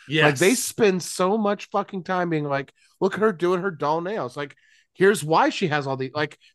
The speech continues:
Speaker 1: she's a doll freak, which is why she
Speaker 2: Yeah.
Speaker 1: has, like, there are so many moments where you're like, "Why do they do this?" Oh, because of that. And, like,
Speaker 2: Yeah.
Speaker 1: even to the point where through this movie, up until pretty much the end, the, the end scenes,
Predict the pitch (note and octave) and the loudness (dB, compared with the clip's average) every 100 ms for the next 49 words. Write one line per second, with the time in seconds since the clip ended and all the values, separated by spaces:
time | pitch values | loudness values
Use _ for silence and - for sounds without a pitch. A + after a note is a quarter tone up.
0 | _ - E3+ D#3+ E3+ F3+ F#3+ - C#4 F3+ | _ -8 -6 -4 0 0 0 -2 -8 -6
1 | C#3 C3 C3+ C#3 D3+ F#3+ F3+ D#3 D#3+ _ | -8 -10 -2 -2 0 -2 0 -2 -4 _
2 | _ _ F#3+ F3+ - A3+ C4+ A3+ F#3+ G3 | _ _ -2 -2 -2 -4 -4 -4 0 0
3 | F3 C3+ D3+ D#3+ D3 D3 D3 D3 D3 C#3 | -2 -8 -8 -4 -2 -4 -6 -4 -4 -6
4 | D3 F#3+ A3 G#3+ G3+ A3+ E3 A#2+ _ C#3+ | -2 0 0 0 -2 -2 -6 -10 _ -6
5 | A#2+ - B2 A#2 A#2 G2+ - - D3 D#3+ | -6 -10 -10 -10 -10 -12 -10 -6 -2 -2
6 | A2+ F2+ - - - - B3 C#4 C4+ A#3+ | -2 -8 -16 -20 -14 -4 -2 -2 -4 -4
7 | G#3 - A#3 A3+ G#3 E3 F3+ E3+ F3+ E3 | -6 -4 -2 -2 -2 -4 -2 0 -2 -6
8 | _ F#3 A3 F#3+ G3+ - E3 F#3 A3+ C#3 | _ -12 -8 -4 -4 -4 -2 -2 0 -2
9 | A2+ C3 D#3+ C#3 - D#3 C3+ B3 C#4+ G#3 | -2 -4 -6 -8 -8 -8 -8 -12 -8 -8
10 | - C#3 C3 C#3 D3+ G2 G2+ _ _ B2+ | -8 -10 -6 -4 -4 -8 -16 _ _ -8
11 | B2+ A2+ A#2+ A2+ A2 G3 F#3 A2+ A2 | -8 -6 -6 -6 -8 -8 -6 -8 -12